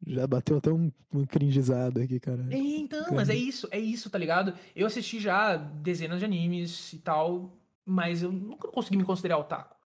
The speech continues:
Speaker 2: Assim como nunca consegui me cons-, considerar, considerar emo. E o, e o Ger-, o Gerard Way nunca aceitou também o estereótipo de emo
Speaker 1: Não,
Speaker 2: pro My
Speaker 1: não,
Speaker 2: Chemical
Speaker 1: é,
Speaker 2: Romance.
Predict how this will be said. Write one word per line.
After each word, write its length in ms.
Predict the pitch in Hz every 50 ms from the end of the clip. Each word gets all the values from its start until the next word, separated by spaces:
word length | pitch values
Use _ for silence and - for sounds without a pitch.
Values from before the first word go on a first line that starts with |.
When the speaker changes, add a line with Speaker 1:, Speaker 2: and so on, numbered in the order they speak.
| _ _ -
Speaker 2:
Assim 160 | 151 - 175
como 140 | 170 170 170
nunca 160 | 180 190 226
consegui 220 | 220 196 - 190
me 100 | 185 180 185
cons-, 180 | - 170 170 -
considerar, 220 | - 160 160 165
considerar 300 | - 170 165 202 185 175
emo. 180 | 185 208 214 - - - - _
E 160 | 190 185 196
o, 280 | 208 208 202 196 196 190 -
e 100 | 180 185
o 40 | 151
Ger-, 160 | 175 185 180 -
o 60 | 165
Gerard 300 | 190 196 196 214 208 175
Way 220 | 165 160 175 233
nunca 240 | 226 214 233 277 -
aceitou 380 | 311 - 262 220 - - 202 202
também 260 | 202 175 170 175 180
o 100 | 160 147
estereótipo 480 | 135 - - 151 143 131 - - - 143
de 300 | 135 139 139 135 135 131
emo 140 | 131 127
Speaker 1:
Não, 60 | 127 143
Speaker 2:
pro 120 | 143 139
My 80 | - 123
Speaker 1:
não, 80 | 120 117
Speaker 2:
Chemical 260 | - 143 - 147 143
Speaker 1:
é, 40 | 139
Speaker 2:
Romance. 260 | 135 123 113 113